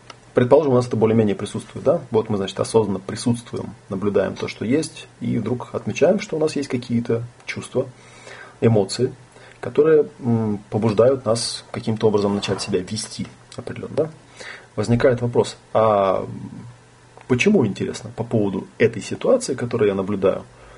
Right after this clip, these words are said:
у меня возникают эти переживания по поводу некоторых ситуаций? У меня возникают переживания по поводу других ситуаций, у меня не возникает переживаний. Да? Почему возникает вопрос? <clears throat> Распознавать чужие или проявлять свои эмоции. Распознавать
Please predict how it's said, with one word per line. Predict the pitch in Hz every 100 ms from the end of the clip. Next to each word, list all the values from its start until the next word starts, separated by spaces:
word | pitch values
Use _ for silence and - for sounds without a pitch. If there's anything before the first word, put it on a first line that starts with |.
| -
у | 113
меня | 131
возникают | 123 117 117 135 120
эти | 120 120
переживания | - 117 110 117 95 95 98 - -
по |
поводу | - 110 104
некоторых | 113 107 - -
ситуаций? | - - 92 - - - - - - - - - - -
У | -
меня | 98 196
возникают | 98 - - 160 -
переживания | 156 151 156 160 165 160 -
по | 104
поводу | - 98 101 104
других | 98 95
ситуаций, | - 131 127
у |
меня | 139
не | 143
возникает | 143 185 190 117
переживаний. | - 98 98 90 - - - - -
Да? | 120 -
Почему | 120 139 117 92 - - - -
возникает | - 92 92 - -
вопрос? | 107 - - - - -
<clears throat> | 143 160 110 90 - - - - - - - - - -
Распознавать | - - 107 104 120 123
чужие | - 113 143
или | 117
проявлять | 117 113 110 113
свои | - 104
эмоции. | 107 98 - -
Распознавать | 113 - 113 113 127 147